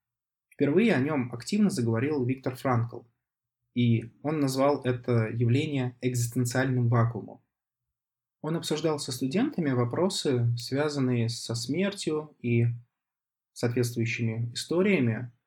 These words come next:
и отметил, что многие студенты говорили о пустоте в душе,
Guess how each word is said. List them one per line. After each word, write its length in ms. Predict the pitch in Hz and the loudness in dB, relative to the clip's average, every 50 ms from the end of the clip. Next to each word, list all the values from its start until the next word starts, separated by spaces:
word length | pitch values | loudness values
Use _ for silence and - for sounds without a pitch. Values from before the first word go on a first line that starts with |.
| _ _ _ _ _ _ _ _ _ _ _ | _ _ _ _ _ _ _ _ _ _ _
и 180 | - 139 131 123 | 0 2 4 4
отметил, 800 | 120 120 120 - 120 117 131 151 185 185 - 160 131 123 120 120 | 4 2 0 -2 -4 -4 -2 -2 -2 0 0 0 0 0 -2 -6
что 260 | - - - - 131 | -10 -10 -4 -2 0
многие 360 | 127 131 143 151 139 123 123 | 0 0 0 -2 0 2 2
студенты 500 | 117 117 - 120 120 143 180 214 233 - | 0 0 0 -4 -2 0 0 0 0 0
говорили 640 | 135 127 131 117 123 117 131 151 156 143 123 120 - - | -2 -2 0 0 2 2 2 0 0 -2 -2 -4 -2 0
о 180 | 135 135 127 127 | 0 2 2 2
пустоте 460 | - 139 131 - 135 127 127 147 139 | -2 -6 -4 -2 -2 -2 0 0 -2
в 60 | 131 | 0
душе, 420 | 131 127 123 - 113 104 - - | 0 -2 -2 -2 -6 -6 -6 -10